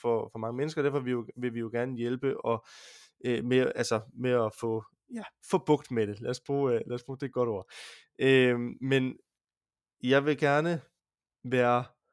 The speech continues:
optimistisk, men også, jeg tror også, der ligger noget i at sige, altså troen på, at al den forskning, vi ligger i det, og alt det, den, det arbejde, vi ligger i det, at ja, at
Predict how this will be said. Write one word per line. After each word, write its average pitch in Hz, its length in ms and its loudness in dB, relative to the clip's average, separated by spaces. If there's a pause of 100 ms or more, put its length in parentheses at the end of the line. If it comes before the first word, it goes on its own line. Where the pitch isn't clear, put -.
(400)
optimistisk, 151 640 -2
men 131 160 0
også, 131 220 0
jeg 135 80 -4
tror 165 220 6
også, 156 160 4
der 151 60 0
ligger 147 220 2
noget 143 180 2
i 143 40 0
at 131 80 -2
sige, 139 420 -2 (420)
altså 123 200 -2
troen 165 420 2
på, 147 260 4
at - 420 0 (520)
al 139 140 0
den 139 140 -4
forskning, 143 440 -2
vi 131 60 -2
ligger 131 300 0
i 127 140 0
det, 131 140 0
og 120 120 4
alt 131 220 -4
det, 131 200 -6 (120)
den, 135 320 -4
det 131 100 0
arbejde, 127 300 -2
vi 113 60 -6
ligger 113 220 -6
i 120 40 -2
det, 139 160 -2
at 117 160 -4
ja, 127 300 2 (500)
at 127 140 0